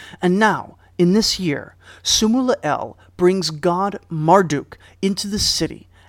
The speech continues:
and constructs a massive temple and throne for the god. Marduk is a god brought in from somewhere else,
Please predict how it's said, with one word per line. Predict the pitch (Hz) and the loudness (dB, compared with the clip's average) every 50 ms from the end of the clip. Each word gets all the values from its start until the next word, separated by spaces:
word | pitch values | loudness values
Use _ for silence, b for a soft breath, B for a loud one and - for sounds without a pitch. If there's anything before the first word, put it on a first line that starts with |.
| b | b
and | b 175 165 | b -2 0
constructs | - 180 - - - - 214 196 - - | 0 -2 -2 -2 -2 -4 -4 -4 -2 -2
a | 180 | 0
massive | 165 175 175 180 170 - - 165 - - | 0 0 0 -2 -2 -4 -6 -8 -8 -6
temple | - 190 - 214 208 - 226 214 208 - - | -4 -2 -2 -2 -2 -2 -2 -2 -2 -4 -4
and | 185 190 208 214 180 - | -2 -2 -2 -2 -4 -8
throne | - - - - 214 214 202 175 151 143 143 | -12 -14 -4 0 2 4 4 4 2 0 -2
for | - - 147 | -6 -10 -10
the | 143 143 | -6 0
god. | 143 165 160 151 131 98 - - - _ _ _ _ _ B B B B B B B B B B | 2 4 4 4 4 0 -4 -10 -16 _ _ _ _ _ B B B B B B B B B B
Marduk | 202 233 277 269 214 190 160 151 - - - _ - - | 4 4 4 4 2 0 -2 -2 -2 -6 -14 _ -12 -6
is | - 190 175 | -4 -4 -2
a | 190 | -4
god | 175 170 208 208 226 254 214 - | -4 -2 -2 -2 0 -2 -2 -4
brought | - 214 202 202 185 | -4 -2 0 0 0
in | 185 185 | 0 -2
from | 180 - 196 196 | -4 -4 -6 -4
somewhere | - - - 156 151 147 143 139 - - | -4 -4 -4 -4 -4 -4 -4 -6 -6 -8
else, | - 135 - - - - - - | -8 -10 -10 -10 -12 -12 -12 -12